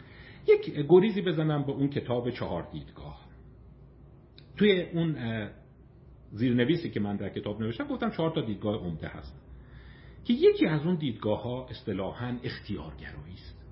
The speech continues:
اختیارگرایان معتقدن شما می‌تونی و چیزی به نام دترمینیسم نداریم. جهان جبرگونه نیست. انسان انتخاب دارد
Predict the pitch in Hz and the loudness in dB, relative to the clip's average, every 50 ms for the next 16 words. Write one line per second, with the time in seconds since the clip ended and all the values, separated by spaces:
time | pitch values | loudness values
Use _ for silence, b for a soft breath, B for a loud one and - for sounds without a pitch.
0 | - - - - - - - - - - - - - - 147 147 - - 165 160 | -20 -20 -20 -20 -20 -20 -20 -20 -20 -20 -20 -20 -12 -6 -6 -6 -2 0 2 2
1 | 156 147 160 156 151 156 156 151 135 123 123 123 120 147 143 147 180 175 170 160 | 4 2 2 2 4 4 4 4 4 2 0 -2 -4 -6 -6 -4 -4 -2 -4 -4
2 | - - 143 156 151 151 156 147 - - 92 85 82 80 80 - - - - - | -4 -4 -4 -2 0 2 0 0 0 -2 -6 -6 -6 -6 -8 -10 -16 -20 -20 -20
3 | - - - - - - - 123 - - - 202 190 139 107 104 90 82 101 95 | -20 -20 -20 -20 -16 -10 -8 -8 -6 -6 -4 -2 0 0 -2 -2 -4 -4 -2 -2
4 | 95 95 92 87 85 87 82 87 90 80 - 92 85 82 85 85 85 98 110 104 | -2 -2 -2 -2 -4 -4 -4 -6 -6 -6 -6 -8 -8 -6 -6 -4 -2 -4 -4 -4
5 | 95 85 85 90 - - - - - - - - - - - - - - - - | -6 -8 -8 -8 -10 -10 -12 -14 -14 -16 -18 -18 -18 -20 -20 -20 -20 -20 -20 -20
6 | - - - 120 98 - - 139 143 143 143 147 - - - - - - - 123 | -12 -2 0 0 0 2 0 0 0 0 0 -2 -6 -10 -16 -16 -16 -8 -4 -2
7 | 101 82 82 76 73 78 78 - 87 82 78 78 85 95 104 98 92 87 - - | -2 -2 -2 -4 -6 -10 -10 -6 -6 -4 -4 -4 -4 -4 -4 -4 -4 -6 -8 -12
8 | - - - - - - - - - - 113 110 104 - - 127 127 131 - - | -16 -18 -20 -20 -20 -20 -20 -20 -6 -2 0 0 0 -2 -4 -6 -6 -6 -6 -4
9 | - 110 101 - - - - - - - - - - - - - - - | -2 -2 -2 -2 -6 -12 -12 -10 -10 -10 -12 -12 -16 -16 -16 -16 -16 -18